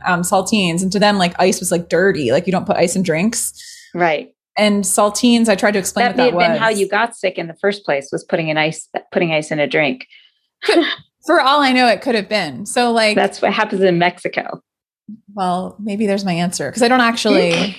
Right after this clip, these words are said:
Speaker 2: <laughs>
Speaker 1: I never actually knew why I got sick. I just knew that it was awful. Um, but I remember, like, so, so much of my palate opened up and I tried, like, I
Speaker 2: Mm-hmm.
Speaker 1: didn't eat sauces. I didn't eat soups.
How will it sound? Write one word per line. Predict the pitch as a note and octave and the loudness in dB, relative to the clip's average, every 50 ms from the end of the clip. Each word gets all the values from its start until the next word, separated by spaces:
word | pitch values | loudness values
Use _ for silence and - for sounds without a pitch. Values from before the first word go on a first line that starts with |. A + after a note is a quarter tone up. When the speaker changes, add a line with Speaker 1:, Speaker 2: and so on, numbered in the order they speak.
| - - | -14 -20
Speaker 2:
<laughs> | _ _ - | _ _ 0
Speaker 1:
I | G#3+ | 2
never | A3+ A#3 C4+ C4 B3+ | 2 4 4 4 2
actually | C4 C4+ - - C4+ B3 | 2 2 2 2 2 2
knew | A#3 A#3 A3+ G#3+ | 2 2 2 2
why | G#3 G3 F3+ G3 F#3 | 2 0 0 -2 -2
I | F3+ | -4
got | F3+ D#3+ E3+ F3 | -4 -6 -6 -6
sick. | - - F#3+ D3+ - | -4 -4 -2 -2 -2
I | F3+ | -2
just | F3+ F3+ F#3+ - | -4 -4 -6 -8
knew | G3+ F3+ | -6 -4
that | F3+ F3+ | -4 -4
it | F3 C#3 | -4 -4
was | E3 F#3+ | -4 -2
awful. | D#3 F3+ F#3 F3+ F3 - C#3+ D3 C#3 D3 - - _ - - _ _ _ _ _ - | -2 0 0 -2 -2 -4 -6 -6 -6 -6 -8 -12 _ -20 -20 _ _ _ _ _ 0
Um, | G#3 G#3 G3+ G3 F#3+ F#3 F3 F3 F3 F3 - - - _ - | 2 2 4 4 4 4 2 2 0 -2 -4 -6 -10 _ -8
but | F3+ - B3 A#3+ | -2 2 2 4
I | A#3+ A#3 | 4 4
remember, | A#3 A#3 A#3 A#3 A#3 B3+ D4 D#4 E4+ D4+ C4+ - | 4 4 4 4 4 2 2 0 0 0 0 0
like, | A3+ G#3 A3 | 0 0 -2
so, | - - A#3 | -2 -4 -4
so | A#3 A3+ - A#3+ A3+ | -4 -2 -2 -2 -2
much | B3 C#4+ D4 - | -2 -2 -2 -2
of | D4 A#3+ | -2 -2
my | A3 G3 F3 F3 - | -2 -2 -4 -6 -10
palate | - - - - G3+ G3 F#3+ F3 A#3 - - _ _ _ - G3 | -14 -6 0 2 2 2 2 0 -2 -4 -10 _ _ _ -8 -8
opened | G3 G3 - G3 F#3 F3 | -6 -4 -4 -4 -2 -2
up | D#3 G#2+ F3 - - - - | -4 -4 -6 -10 -12 -6 -2
and | G#3 G#3 | 0 2
I | G3+ G#3 A3 | 2 2 2
tried, | - - - B3+ A3 G#3+ G#3+ G#3 F#3+ | 0 -2 0 2 2 4 2 2 2
like, | G3 F#3+ F3 | 0 0 0
I | G#3+ G#3+ | 2 0
Speaker 2:
Mm-hmm. | B3 B3 | 0 0
Speaker 1:
didn't | D#4+ D4 C#4 B3 - | -2 -2 -4 -4 -6
eat | F3+ D#3 - - - | -8 -14 -14 -12 -8
sauces. | - - D4+ D4+ D#4 D4+ - - B3+ A#3 G#3+ A3 | -2 0 2 2 2 2 0 2 2 2 2 2
I | G3+ G3+ | 0 0
didn't | F3+ F#3 E3+ F3+ F3 | 0 0 -2 -2 -4
eat | E3 - - - | -4 -6 -6 -4
soups. | - - - - D4 C#4+ C#4+ C#4 - - - - | -4 -2 0 2 2 2 0 -2 -2 -4 -4 -2